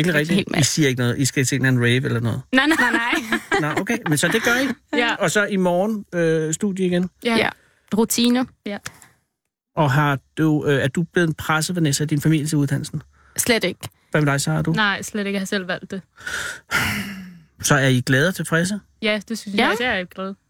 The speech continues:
Speaker 3: Indtil videre, i hvert fald.
Speaker 1: Indtil videre, ja. I hvert fald indtil videre.
Speaker 2: Ja, I er jo også lige startet.
Speaker 3: <laughs> Ja.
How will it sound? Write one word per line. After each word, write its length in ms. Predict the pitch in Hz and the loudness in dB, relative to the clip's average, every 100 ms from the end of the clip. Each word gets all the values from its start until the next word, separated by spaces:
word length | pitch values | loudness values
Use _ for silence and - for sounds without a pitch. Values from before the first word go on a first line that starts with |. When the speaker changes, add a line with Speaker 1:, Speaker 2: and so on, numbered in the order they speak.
| - | -8
Speaker 3:
Indtil 220 | 208 196 | -6 -4
videre, 220 | 185 214 247 | -2 -2 -2
i 20 | 196 | -2
hvert 40 | 202 | 2
fald. 40 | |
Speaker 1:
Indtil 200 | 240 240 | 2 2
videre, 220 | 240 294 302 | 2 2 2
ja. 160 | 277 | -2
I 40 | 262 | -2
hvert 140 | 240 | -4
fald 140 | 233 | -4
indtil 260 | 226 233 226 | -6 -6 -6
videre. 300 | 226 214 240 - _ - | -2 -2 -4 -10 _ -6
Speaker 2:
Ja, 40 | |
I 120 | 113 | -2
er 40 | 120 | -2
jo 100 | 110 | -2
også 140 | - | -2
lige 100 | 131 | -4
startet. 380 | - - 127 - - 302 | -4 -2 -4 -6 -2 0
Speaker 3:
<laughs> 40 | |
Ja. 60 | - | 2